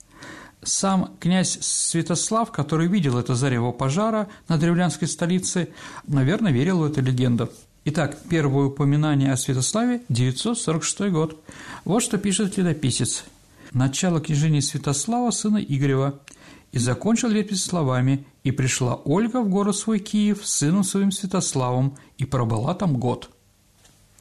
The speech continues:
После этого имя князя Святослава исчезает из летописи лет на десять. Ну, понятно, Ольга руководительница, она там регенша, как там ещё можно назвать, Свинель тоже там рядом.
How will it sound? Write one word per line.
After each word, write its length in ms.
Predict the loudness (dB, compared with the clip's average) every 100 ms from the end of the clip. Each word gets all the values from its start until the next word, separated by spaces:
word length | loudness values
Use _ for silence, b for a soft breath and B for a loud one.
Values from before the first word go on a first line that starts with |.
| B B B B B B B
После 260 | -2 0 0
этого 160 | 2
имя 220 | 4 4 2
князя 500 | -2 0 2 2 0
Святослава 580 | -2 -2 0 0 2
исчезает 520 | 2 0 0 0 0 0
из 120 | 0
летописи 360 | -2 -2 -2
лет 180 | -2 0
на 80 | 0
десять. 520 | 0 0 -2 -6 -8 -12 _ _ _
Ну, 220 | 0 0 -2
понятно, 600 | 0 2 2 2 0 -2 -6 _ _
Ольга 300 | -2 2 4
руководительница, 840 | 2 2 0 2 0 2 0 2 0
она 120 | 0
там 200 | 0 0
регенша, 560 | 2 2 2 0 -4 -8 -12 -14
как 260 | -8 -8 -6
там 220 | -2 0
ещё 220 | 0 0
можно 240 | 2 2 2
назвать, 360 | 2 0 0
Свинель 440 | -2 0 2 2 0
тоже 320 | 0 0 0
там 220 | 0 -2 0
рядом. 420 | 0 2 0